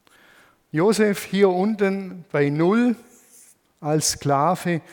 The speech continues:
macht einen fulminanten, in relativ kurzer Zeit einen fulminanten Aufstieg, dieser Josef. Er steigt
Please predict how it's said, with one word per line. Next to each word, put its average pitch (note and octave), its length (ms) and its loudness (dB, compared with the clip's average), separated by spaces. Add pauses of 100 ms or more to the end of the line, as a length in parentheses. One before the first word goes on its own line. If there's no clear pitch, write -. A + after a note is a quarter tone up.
(320)
macht D#3 460 -4
einen D3+ 360 -2
fulminanten, E3 1080 -4 (380)
in D#3+ 140 -4
relativ G#3 500 0
kurzer F#3+ 400 -4
Zeit D3+ 400 -2
einen C3+ 320 -4
fulminanten D#3 1080 -4 (260)
Aufstieg, - 800 -8 (300)
dieser C3 260 -8
Josef. A#2+ 640 -12 (680)
Er - 80 -16
steigt - 560 -4